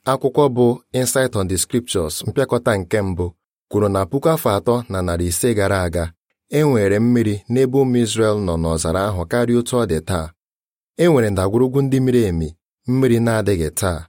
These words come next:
Ihe a gosiri na e nwere mgbe ezigbo mmiri na-ezo n'ebe ahụ,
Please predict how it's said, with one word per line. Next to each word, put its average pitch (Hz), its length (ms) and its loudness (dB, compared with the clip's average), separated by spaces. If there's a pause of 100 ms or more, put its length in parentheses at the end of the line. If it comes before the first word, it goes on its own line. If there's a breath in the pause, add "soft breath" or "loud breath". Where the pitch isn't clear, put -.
(720)
Ihe 147 140 2
a 131 120 2
gosiri 98 380 -2
na 117 120 0
e 143 60 4
nwere 104 360 2
mgbe 90 180 0
ezigbo 123 300 0
mmiri 123 280 0
na-ezo 104 360 0
n'ebe 95 320 0
ahụ, 95 260 -2